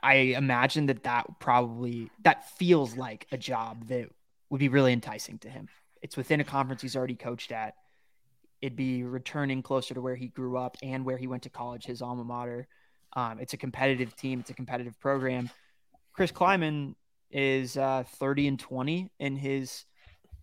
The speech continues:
going into his fifth year, uh, as the head coach for the, the Kansas State Wildcats. Obviously, I think the expectations for them this year are relatively high, um, but thirty and twenty is not a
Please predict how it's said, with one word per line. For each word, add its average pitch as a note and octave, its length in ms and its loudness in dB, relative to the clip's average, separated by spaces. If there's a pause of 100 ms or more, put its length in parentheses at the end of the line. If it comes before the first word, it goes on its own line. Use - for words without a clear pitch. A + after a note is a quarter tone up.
(160)
going C#3+ 200 2
into C#3+ 140 0
his C3 120 -2
fifth - 380 -4
year, C3+ 460 -2
uh, B2+ 400 -2
as B2+ 240 -8
the C3 80 -8
head B2 220 -8
coach B2+ 300 -6
for B2+ 240 -4
the, B2+ 320 -2
the A#2 60 -10
Kansas B2+ 300 -10
State B2+ 180 -6
Wildcats. B2+ 760 -4
Obviously, B2+ 440 -8
I B2 40 -14
think B2 180 -12
the C3 80 -8
expectations B2 640 -12
for B2+ 100 -12
them B2+ 220 -8
this D#3+ 260 -6
year B2+ 320 -8 (480)
are B2 380 0 (600)
relatively C#3 580 0
high, B2+ 500 -4 (520)
um, A#2+ 460 -6 (540)
but C3 280 2 (840)
thirty D3 260 2
and C3 100 0
twenty D3 180 0
is A#2+ 80 -4
not A#2+ 200 -4
a G#2 60 -12